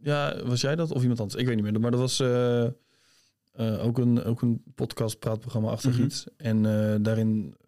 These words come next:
Speaker 1: eh, ehm, hadden de hosts, die hadden gevraagd van, eh, "Wat is het meest, eh, eh, het meest lijpe wat je partner ooit tegen jou gezegd heeft?" En er was een, een voorbeeld van iemand die zei,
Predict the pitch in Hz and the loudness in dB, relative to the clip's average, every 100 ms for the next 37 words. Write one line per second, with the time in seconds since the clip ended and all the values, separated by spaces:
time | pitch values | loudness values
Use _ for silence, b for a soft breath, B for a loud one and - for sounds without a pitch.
0 | - 107 90 107 104 107 107 127 _ _ | -12 -10 -6 -6 -6 -8 -12 -20 _ _
1 | 110 107 104 101 98 110 117 - - 117 | -4 0 2 0 2 2 0 -2 -4 0
2 | 107 107 - 110 107 117 104 107 - _ | 0 -2 -2 -2 -2 -4 -4 -4 -10 _
3 | _ _ _ _ _ _ _ _ 110 101 | _ _ _ _ _ _ _ _ -6 -4
4 | 104 131 131 127 123 120 113 - - 110 | -2 0 0 2 4 2 0 -2 -4 -2
5 | 90 - - - _ _ _ _ _ _ | -4 -8 -16 -20 _ _ _ _ _ _
6 | _ _ _ _ _ - 117 104 101 104 | _ _ _ _ _ -2 0 2 2 0
7 | 107 110 101 _ _ - 120 120 120 113 | -2 -4 -6 _ _ -20 -10 -2 2 2
8 | 110 123 123 113 113 104 113 113 113 110 | 2 2 2 0 0 -2 0 0 0 0
9 | 107 107 104 110 104 - - - - 110 | 0 0 -2 -4 -4 -6 -10 -12 -4 0
10 | 110 113 107 107 - - 120 123 120 123 | 2 2 2 0 -4 -2 0 0 0 0
11 | 120 117 113 110 107 104 | 0 -2 -2 -2 -2 -2